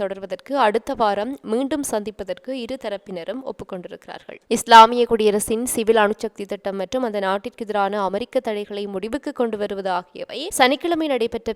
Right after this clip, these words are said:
பேச்சுவார்த்தையில் முக்கிய அம்சங்களாக இருந்திருக்கிறது. வெளியுறவு அமைச்சக செய்தி தொடர்பாளர் இஸ்மாயில் பஹாய் தன்னுடைய எக்ஸ் பக்கத்தில் ரோமில் பேச்சுவார்த்தைகள் முடிவடைந்ததாக அறிவித்தார். அதே நேரம், ஈரான் மற்றும் அமெரிக்கா இடையிலான பேச்சுவார்த்தைகள் பயனுள்ளதாக அமைந்தது என்றும், ஓமன் வெளியுறவு அமைச்சரினுடைய ஆக்கப்பூர்வமான சூழ்நிலையில்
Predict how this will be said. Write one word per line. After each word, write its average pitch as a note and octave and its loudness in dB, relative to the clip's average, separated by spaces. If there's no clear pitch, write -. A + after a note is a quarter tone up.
பேச்சுவார்த்தையில் B3 -6
முக்கிய C4+ -6
அம்சங்களாக F#3 -10
இருந்திருக்கிறது. - -12
வெளியுறவு G#3 0
அமைச்சக F#3+ -8
செய்தி F#3+ -8
தொடர்பாளர் F#3 -2
இஸ்மாயில் G3+ -2
பஹாய் G3+ 0
தன்னுடைய A3 8
எக்ஸ் - -8
பக்கத்தில் B3+ 0
ரோமில் C#4 8
பேச்சுவார்த்தைகள் B3+ 0
முடிவடைந்ததாக G3+ -4
அறிவித்தார். F3+ -8
அதே C4 6
நேரம், D#4+ 2
ஈரான் C#4+ 6
மற்றும் C4 2
அமெரிக்கா A3+ 0
இடையிலான G#3+ 0
பேச்சுவார்த்தைகள் G3+ -6
பயனுள்ளதாக A3 -2
அமைந்தது F#3 -10
என்றும், A#3 -6
ஓமன் C4 8
வெளியுறவு B3 2
அமைச்சரினுடைய G#3+ -6
ஆக்கப்பூர்வமான A3 -2
சூழ்நிலையில் G3+ -6